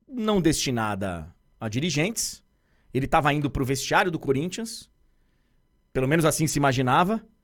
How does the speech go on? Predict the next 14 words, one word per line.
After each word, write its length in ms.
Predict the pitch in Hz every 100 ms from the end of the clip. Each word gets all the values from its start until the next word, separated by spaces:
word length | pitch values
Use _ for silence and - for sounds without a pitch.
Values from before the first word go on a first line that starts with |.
| _ _ -
e 100 | 143
saiu 260 | - 175
correndo 440 | 196 202 151 165 190
em 80 | 208
direção 420 | 202 202 185 202
à 60 |
sala 320 | 196 - 190 190
do 120 | 214
var, 400 | 160 117 87 - - _ _ _ _ _ _ _ _ _ _ _ _ _
pra 400 | - 139 156 202 - _ _ _ _ _ _ _ _ _ _
conversar 480 | 156 160 180 - 185
com 160 | 196 226
o 60 |
Trace 560 | 214 160 139 - 85